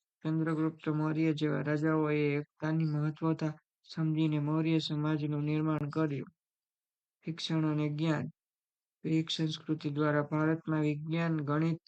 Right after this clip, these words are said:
અને નકશાશાસ્ત્રનો પ્રભાવ વધ્યો.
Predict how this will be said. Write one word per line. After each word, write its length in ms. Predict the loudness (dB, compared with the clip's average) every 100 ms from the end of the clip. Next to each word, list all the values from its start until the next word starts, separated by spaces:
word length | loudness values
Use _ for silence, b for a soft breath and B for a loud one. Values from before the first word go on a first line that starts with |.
| _ -6
અને 240 | -2 0
નકશાશાસ્ત્રનો 1300 | 0 -4 -6 -20 _ -2 -2 0 -4 -4 -2 -2 0
પ્રભાવ 400 | -2 -2 0 2 2
વધ્યો. 400 | 2 0 -4